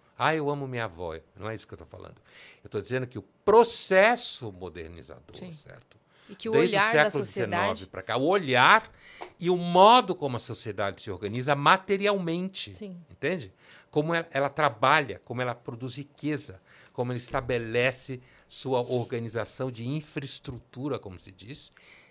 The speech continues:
Speaker 1: é triturando tudo que já não é mais novo e
Speaker 3: Sim.
Speaker 1: recente. Isso não vai mudar, porque a modernidade não vai acabar.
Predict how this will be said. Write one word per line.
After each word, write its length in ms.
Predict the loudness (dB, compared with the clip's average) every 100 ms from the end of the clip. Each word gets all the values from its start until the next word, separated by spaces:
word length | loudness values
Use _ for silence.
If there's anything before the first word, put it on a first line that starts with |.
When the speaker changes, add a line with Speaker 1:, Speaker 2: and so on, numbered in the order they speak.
| _ 0
Speaker 1:
é 360 | 2 4 2 -4 _ _ _ _ _
triturando 840 | 2 2 -2 0 2 2 0 -6 -18 _
tudo 420 | 2 2 0 -8
que 180 | -4 -2
já 200 | 2 2
não 180 | 2 0
é 120 | 0
mais 360 | 2 0 -2 -6
novo 380 | -2 -2 -2
e 40 | -4
Speaker 3:
Sim. 60 |
Speaker 1:
recente. 680 | -4 -4 -4 -4 -8 -14 -16 _ -20 -14 -6
Isso 240 | -6 -4
não 240 | 0 0 2
vai 160 | -2
mudar, 560 | -2 -8 -4 -4 -4 -10 _ _ _ -14
porque 200 | -8 -6
a 40 |
modernidade 680 | -4 -6 -8 -2 -2 -2 -8
não 120 | -10
vai 160 | -10 -10
acabar. 480 | -10 -10 -10 -12